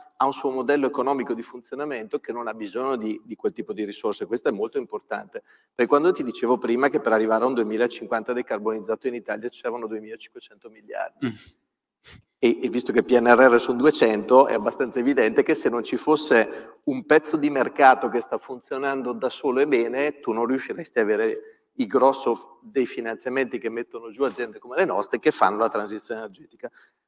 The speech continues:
Speaker 1: <clears throat> Seconda cosa, tu hai un'auto elettrica?
Speaker 2: No.
Speaker 1: Ai, ai, ai, vabbè.
Speaker 2: E loro lo
Speaker 1: Comunque
Speaker 2: sanno,
Speaker 1: sappi
Speaker 2: né
Speaker 1: che,
Speaker 2: Borsellino né auto elettrica.
Speaker 1: sappi che quando comprerai un'auto elettrica,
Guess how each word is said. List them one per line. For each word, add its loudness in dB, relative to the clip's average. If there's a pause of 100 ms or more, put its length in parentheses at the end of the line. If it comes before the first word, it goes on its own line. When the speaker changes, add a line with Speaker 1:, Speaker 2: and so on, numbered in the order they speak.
(140)
Speaker 1:
<clears throat> 2
Seconda 0
cosa, 0 (160)
tu 0
hai 2
un'auto -6
elettrica? -10 (520)
Speaker 2:
No. -8 (280)
Speaker 1:
Ai, -2
ai, -6
ai, -8
vabbè. -2
Speaker 2:
E 0
loro 6
lo 4
Speaker 1:
Comunque 6
Speaker 2:
sanno, 0
Speaker 1:
sappi 6
Speaker 2:
né 6
Speaker 1:
che, 6
Speaker 2:
Borsellino 2
né 0
auto 0
elettrica. 4
Speaker 1:
sappi 6
che 4
quando 2
comprerai 2
un'auto -2
elettrica, -2